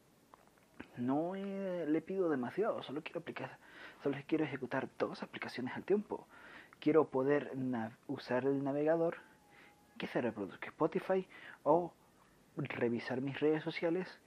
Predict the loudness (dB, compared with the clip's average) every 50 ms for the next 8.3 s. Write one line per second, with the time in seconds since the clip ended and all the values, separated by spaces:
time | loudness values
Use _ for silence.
0 | -20 -20 _ -10 -8 -6 -6 -4 -4 -4 -4 -4 -4 -4 -6 -6 -4 -6 -10 -8
1 | 0 4 4 4 4 0 -4 -4 -10 -10 -12 -14 -20 -20 -20 -20 -20 -20 -20 -16
2 | -8 -6 -4 -2 0 0 0 0 -2 -2 -4 -8 -8 -8 -8 -8 -12 -14 -8 -6
3 | -4 -2 -2 -4 -2 -2 -4 -4 -4 -4 -6 -6 -6 -4 -2 -2 -2 0 2 0
4 | 0 0 0 -2 0 2 2 4 4 4 4 4 2 -2 -6 -18 -20 -20 -20 -20
5 | -20 -20 -20 -20 -20 -20 -20 -20 -20 -20 -16 -12 -4 0 2 4 4 4 4 4
6 | 6 6 6 6 6 4 2 0 -2 -8 -20 _ _ _ _ _ _ _ _ _
7 | _ _ _ _ _ _ _ _ _ _ _ _ 0 0 0 0 0 0 2 2
8 | 4 4 2 -4 -6 -12